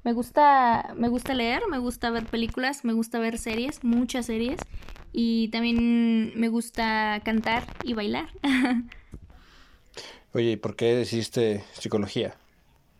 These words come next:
Speaker 1: Guau, pues es una historia bastante, bastante extraña,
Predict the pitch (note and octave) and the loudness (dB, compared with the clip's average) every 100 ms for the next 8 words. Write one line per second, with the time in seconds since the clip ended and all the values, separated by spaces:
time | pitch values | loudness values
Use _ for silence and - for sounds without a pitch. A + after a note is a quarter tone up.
0 | _ _ _ _ _ - - - - - | _ _ _ _ _ -20 -20 -18 -18 -18
1 | - - _ _ _ - - B3 B3+ C4 | -18 -18 _ _ _ -14 0 6 8 8
2 | B3+ A#3+ A#3 A#3+ F#4 A4+ - C#4 C4+ D#4 | 4 4 2 2 2 2 0 -2 0 2
3 | F#4+ F#4 C#4 - A3+ A#3 A#3 A#3 A3+ A3+ | 2 4 2 0 0 0 0 0 0 0
4 | D#4+ E4+ D#4 B3+ - - - - - - | -2 0 0 -2 -4 -10 -18 -20 -20 -20
5 | - - - A3+ A#3+ A#3+ A#3 A3+ D4+ D#4+ | -20 -16 -4 -2 0 2 0 2 2 4
6 | - B3+ - - A3+ A#3 D4 | 2 -4 -6 -4 -2 0 0